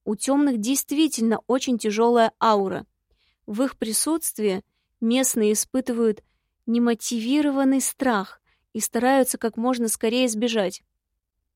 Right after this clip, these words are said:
Так и Виталик поступил, стоило Клаусу заявиться в трактир. Но были и те, кто имели иммунитет к силе темных.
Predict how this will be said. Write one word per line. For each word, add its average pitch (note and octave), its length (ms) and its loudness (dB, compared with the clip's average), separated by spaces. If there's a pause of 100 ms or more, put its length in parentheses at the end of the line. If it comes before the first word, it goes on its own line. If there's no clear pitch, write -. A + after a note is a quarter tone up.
Так A3 200 -2
и C4+ 40 0
Виталик C4 440 2
поступил, A3 580 -4 (460)
стоило A3+ 520 4
Клаусу B3 540 2
заявиться G#3+ 760 -4
в - 100 -20
трактир. G#3+ 580 -4 (680)
Но G#3+ 180 0
были A3 280 -2
и G3 140 -2
те, C#4 300 -6 (720)
кто - 220 -6
имели A3+ 640 0
иммунитет C4 640 0
к - 60 -20
силе G#3 340 -4
темных. G3+ 540 -4